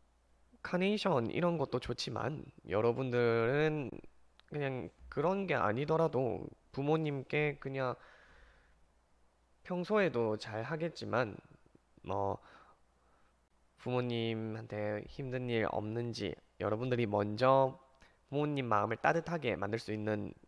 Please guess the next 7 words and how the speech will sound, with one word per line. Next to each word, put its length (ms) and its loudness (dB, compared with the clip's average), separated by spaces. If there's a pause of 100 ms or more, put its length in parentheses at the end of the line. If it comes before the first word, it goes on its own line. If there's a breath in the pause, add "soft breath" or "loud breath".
(140)
것들이 560 -2
사소하지만 760 2 (920)
작은 240 0
것부터 300 -2
실천을 580 0
하도록 380 0
하세요. 280 2